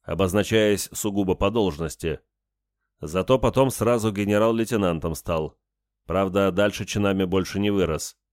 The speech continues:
Так что честь, в смысле воинского приветствия, не отдаю.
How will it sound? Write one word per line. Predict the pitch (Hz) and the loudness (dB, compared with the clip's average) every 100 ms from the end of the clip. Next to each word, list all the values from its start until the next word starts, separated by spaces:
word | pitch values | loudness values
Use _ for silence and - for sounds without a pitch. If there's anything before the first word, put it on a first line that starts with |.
| _ _ _ _ _ _ | _ _ _ _ _ _
Так | 87 95 | -2 -2
что | - 101 95 82 _ _ _ | 0 0 2 0 _ _ _
честь, | - 127 139 - - - _ | 0 2 2 0 -14 -20 _
в | |
смысле | - 104 - 101 | -4 -2 0 0
воинского | 104 104 90 98 92 | 2 2 0 -2 0
приветствия, | 101 98 87 - 85 82 | 0 0 -2 -4 -2 -2
не | 87 | -2
отдаю. | 110 117 127 95 80 73 | -2 0 0 2 0 -4